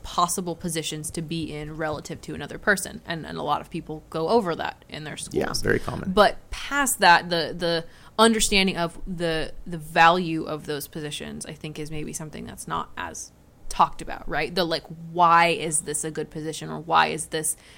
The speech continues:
Speaker 1: maybe better than another position, or that kind of thing, other than just,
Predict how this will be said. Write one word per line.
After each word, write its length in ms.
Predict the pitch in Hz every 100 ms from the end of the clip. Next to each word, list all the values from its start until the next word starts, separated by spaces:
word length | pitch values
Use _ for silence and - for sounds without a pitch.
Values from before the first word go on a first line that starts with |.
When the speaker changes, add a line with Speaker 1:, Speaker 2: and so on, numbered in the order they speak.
| -
Speaker 1:
maybe 200 | 170 160
better 280 | 160 156 156
than 160 | 160 156
another 300 | 156 147 139
position, 540 | 143 160 151 - 151
or 360 | 156 156 160 - - -
that 180 | - 170
kind 160 | - 160
of 80 | 147
thing, 180 | 165 -
other 240 | 196 196
than 200 | 175 175
just, 340 | 170 160 -